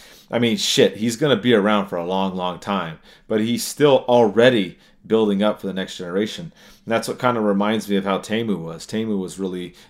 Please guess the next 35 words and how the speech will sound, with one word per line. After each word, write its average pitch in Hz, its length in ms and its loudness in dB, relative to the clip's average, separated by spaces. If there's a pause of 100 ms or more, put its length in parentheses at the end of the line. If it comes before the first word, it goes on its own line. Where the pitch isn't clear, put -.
(100)
big 98 180 0
on 85 200 -6
that. 85 220 -8
You 92 80 -6
know, 95 120 -2
we 98 140 -2
had, 98 340 -2
we 101 100 -4
had 98 180 -2
Gretzky 107 380 -2
before 85 360 -8
that. 82 180 -10
We 87 80 -12
had 87 140 -6
Mario 95 420 -2
Lemieux 113 260 0
before 92 380 -4
that. 82 320 -12 (400)
Um, 90 480 -8
you 104 140 -4
know, 104 140 0
it, 110 140 -4
it's 110 380 -4
just 120 300 -6
amazing 123 460 0
to 104 80 2
watch 101 400 0
what's 95 180 -6
going 95 300 -2
on 90 260 -6
right 95 220 -4
now. 95 340 -4 (220)
We 107 140 -2
had, 107 340 0
um, 101 420 2